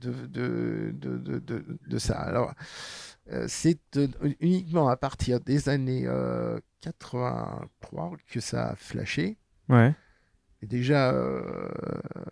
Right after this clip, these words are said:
Speaker 1: là-dessus, euh, mes, mes potes qui étaient au puce, avec les recours, ils étaient déjà branchés là-dessus.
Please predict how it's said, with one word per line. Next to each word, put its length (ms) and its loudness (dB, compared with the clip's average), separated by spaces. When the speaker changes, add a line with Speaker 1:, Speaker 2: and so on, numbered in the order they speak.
Speaker 1:
là-dessus, 580 2
euh, 720 4
mes, 260 -6
mes 160 -4
potes 320 0
qui 120 -6
étaient 340 -2
au 140 -4
puce, 540 0
avec 220 -8
les 80 -2
recours, 400 -2
ils 200 -2
étaient 200 -2
déjà 300 2
branchés 460 -2
là-dessus. 380 -8